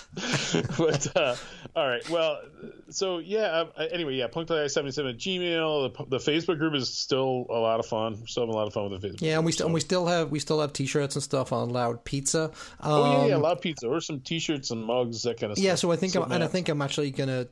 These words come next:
Speaker 2: gonna work with them to get some new merch, some new design T-shirts, and then maybe,
Speaker 1: There you
Speaker 2: like,
Speaker 1: go.
Speaker 2: caps or hats or something like that too, 'cause, uh, it's getting kinda stale. So we'll try and, uh, we'll try and revamp some of the
Speaker 1: There you
Speaker 2: merch
Speaker 1: go.
Speaker 2: offerings.
Speaker 1: Neil's gonna go for a full line of merch.
Speaker 2: Yeah,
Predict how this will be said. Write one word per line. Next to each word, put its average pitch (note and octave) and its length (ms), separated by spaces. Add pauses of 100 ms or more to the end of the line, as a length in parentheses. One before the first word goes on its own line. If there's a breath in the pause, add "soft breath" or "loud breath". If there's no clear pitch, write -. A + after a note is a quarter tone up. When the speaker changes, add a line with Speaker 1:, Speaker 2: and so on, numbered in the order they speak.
Speaker 2:
gonna C3 300
work B2 340
with A#2+ 100
them A#2+ 180
to A#2+ 120
get A#2+ 160
some A#2+ 180
new A#2+ 140
merch, A#2 380
some B2+ 140
new C3+ 140
design A#2+ 340
T-shirts, C#3 640
and A#2+ 160
then A#2+ 200
maybe, A#2+ 460
Speaker 1:
There A#2+ 160
you A#2 40
Speaker 2:
like, B2+ 140
Speaker 1:
go. B2+ 60
Speaker 2:
caps A#2 460
or A2+ 220
hats A2 320
or A#2 80
something A#2 280
like A2 200
that A2+ 240
too, G#2+ 360
'cause, A2+ 280
uh, G#2+ 220 (240 soft breath)
it's - 100
getting B2 160
kinda A2 160
stale. G#2+ 460
So G#2+ 320 (240 loud breath)
we'll B2+ 80
try B2 200
and, A2+ 160
uh, A2 280
we'll A#2+ 80
try C3 160
and A#2 100
revamp A#2+ 400
some B2 160
of B2 80
the B2+ 60
Speaker 1:
There A2+ 160
you A2 80
Speaker 2:
merch A#2+ 80
Speaker 1:
go. B2 100
Speaker 2:
offerings. B2 280
Speaker 1:
Neil's B2 180
gonna B2 260
go A2 180
for A#2 120
a A2 40
full - 260
line A#2 220
of G#2 120
merch. G2+ 240
Speaker 2:
Yeah, A#2 180